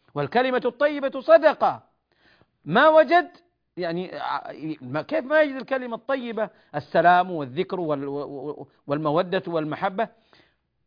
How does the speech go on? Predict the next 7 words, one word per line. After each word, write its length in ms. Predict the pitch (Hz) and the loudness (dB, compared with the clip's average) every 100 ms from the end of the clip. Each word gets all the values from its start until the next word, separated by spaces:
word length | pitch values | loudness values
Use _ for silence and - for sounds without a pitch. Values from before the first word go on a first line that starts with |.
| - | -6
أيضًا 520 | 180 226 214 226 202 - _ - | -4 -4 -6 -6 -8 -14 _ -2
تبسمك 1160 | 254 247 269 262 - - 403 392 349 277 240 | 0 2 0 -2 -10 0 0 2 0 0 -2
في 260 | 226 233 233 | -2 -4 -2
وجه 420 | 240 196 196 196 | 0 0 -2 -2
أخيك 320 | 180 220 202 | -2 -4 -2
لك 260 | 175 156 143 | -2 -2 -4
صدقة. 480 | 127 139 117 - | -10 -10 -12 -14